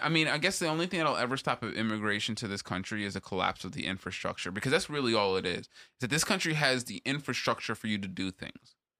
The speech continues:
Because I don't feel like you coming here makes you a different person. No, you're still the same person. You have all the same aspirations, all the same,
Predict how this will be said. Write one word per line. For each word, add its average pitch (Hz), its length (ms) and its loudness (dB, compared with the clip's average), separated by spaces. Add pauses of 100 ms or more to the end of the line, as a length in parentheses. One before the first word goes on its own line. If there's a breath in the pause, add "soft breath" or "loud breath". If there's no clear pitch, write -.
(680)
Because 143 400 4
I 147 80 6
don't 226 160 4
feel 208 240 0
like 170 300 2 (100)
you 143 160 -2
coming 196 440 2
here 139 180 2
makes 117 240 2
you 110 80 2
a - 20 2
different 104 300 0
person. 107 460 -4 (640)
No, 226 260 2
you're 113 180 4
still 190 240 4
the 208 60 2
same 180 200 2
person. 151 380 2
You 151 60 0
have 117 120 -2
all 117 160 2
the 170 120 0
same 160 320 2
aspirations, 147 600 0
all 127 120 4
the 123 100 -2
same, 143 560 0